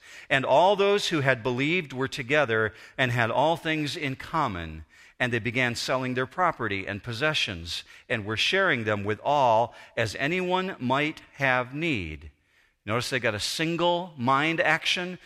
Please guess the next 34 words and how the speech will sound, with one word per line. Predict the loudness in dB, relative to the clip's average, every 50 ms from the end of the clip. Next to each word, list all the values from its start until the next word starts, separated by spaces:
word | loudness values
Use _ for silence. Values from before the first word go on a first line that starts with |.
| -20 -6 -4
a | -4 -2
single | 0 0 0 0 2 2 2 2 0 -2 -6 -12 _ _ _ _ _ _ _
source | -8 -6 -4 0 0 0 0 0 -2 -4 -6 -6 -6
of | -8 -8 -8
course. | -10 -4 -2 0 0 0 0 -2 -2 -2 -2 -2 -4 -8 -14 _ _ _ _ _ _ _ _ _ _ _ -4
They're | -4 -2
devoted | -2 -4 -2 0 2 2 2 2 0 -4 -4
completely | -8 -8 -8 -4 -2 0 0 0 0 -2 -2 -2 -4 -8 -16 -20 _ -6
to | -4 -4 -2
four | -4 -4 -2 0 0 0 0
things | 0 -2 0 0 0 0 0
right | 0 0 0 -2
from | -6 -4 -4 -4
the | -4
top: | -4 -2 -2 -2 -2 -4 -8 -14 _ -20 _ _ _ _ _ _ _ _ _ _ _ _ _ _ _ _ _ _ _ _ _
learning, | -4 -2 0 0 0 0 0 0 -2 -4 -6 -8 -10 -12 -16 _ -6
loving, | -2 -2 -2 0 -2 -2 -4 -4 -4 -6 -10 -12 -16 _ _ _ -10
worship, | -6 -4 0 0 2 0 0 -2 -6 -8 -12 -14 -14 -14 -16 -18 -20
prayer. | -8 -4 -2 0 0 0 0 -2 -6 -10 -16 -20 _ _ _ _ _ -20 -16 -8
So | -4 -2 -2
when | 0 0 0 0
you | -2 -2
pull | -4 -2 -2 2 2
out | 2 4 4
our | 4 2 2 0 -2
ink | -6 -8 -8 -10 -8
pens | -4 -2 -2 -2 -2 -2 -4 -4
from | -4 -4 -6
the | -8
pew | -8 -8 -8 -8 -4
rack | 0 2 2 2 0 -2 -6 -8
and | -6 -4
you | -2 -2 -2
see | -2 -2 -2 0 0 -2 -2 -4